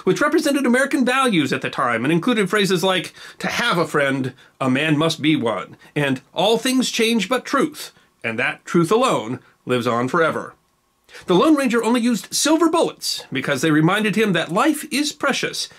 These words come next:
and, like the bullets, shouldn't be wasted.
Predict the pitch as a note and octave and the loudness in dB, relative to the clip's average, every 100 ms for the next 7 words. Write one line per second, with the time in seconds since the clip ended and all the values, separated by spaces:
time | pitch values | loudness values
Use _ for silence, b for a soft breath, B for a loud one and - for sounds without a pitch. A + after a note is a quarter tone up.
0 | B - D#3+ F3 F#3+ F3+ - - A#2 B2+ | B -6 -2 0 0 0 -6 -8 -4 -2
1 | D3+ D#3+ A#3 A2+ - - - _ _ _ | -2 0 0 -2 -6 -10 -12 _ _ _
2 | _ - E3 E3 D#3+ F3 D#3+ B2 - - | _ -2 0 0 0 0 2 0 -6 -10